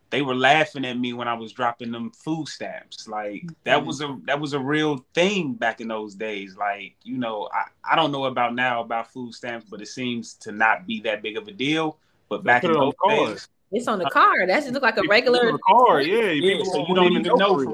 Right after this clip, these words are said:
Speaker 3: real.
Speaker 1: real. You're not even paying attention. But back in the day, for the, for the younger, the younger folks, it used to be like money. It was
Speaker 2: Yeah.
Speaker 1: fake looking money, like Monopoly money. That's what food stamps look like, and people would get made fun of. And Birdie was in there getting made fun of, just like,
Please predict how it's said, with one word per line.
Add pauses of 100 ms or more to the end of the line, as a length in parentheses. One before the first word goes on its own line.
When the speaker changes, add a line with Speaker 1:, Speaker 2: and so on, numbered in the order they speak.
Speaker 3:
real.
Speaker 1:
real.
You're
not
even
paying
attention.
But
back
in
the
day,
for
the, (120)
for
the
younger, (100)
the
younger
folks,
it
used
to
be
like
money. (220)
It
was
Speaker 2:
Yeah.
Speaker 1:
fake (160)
looking
money,
like
Monopoly
money. (260)
That's
what
food
stamps
look
like, (120)
and
people
would
get
made
fun
of. (520)
And
Birdie
was
in
there
getting
made
fun
of,
just
like,